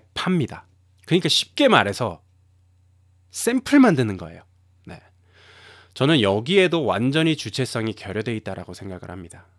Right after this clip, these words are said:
네. 새끼 작곡과 방식이랑 사실 똑같아요. 오히려 더 옅죠. 그렇게 따지면은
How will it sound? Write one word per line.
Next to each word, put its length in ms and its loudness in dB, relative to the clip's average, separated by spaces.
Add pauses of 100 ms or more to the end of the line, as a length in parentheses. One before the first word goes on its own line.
(300)
네. 120 -20 (260)
새끼 340 -2
작곡과 440 2
방식이랑 480 -2
사실 280 -6
똑같아요. 500 -8 (680)
오히려 500 2
더 360 4 (180)
옅죠. 540 -6 (680)
그렇게 240 -2
따지면은 640 0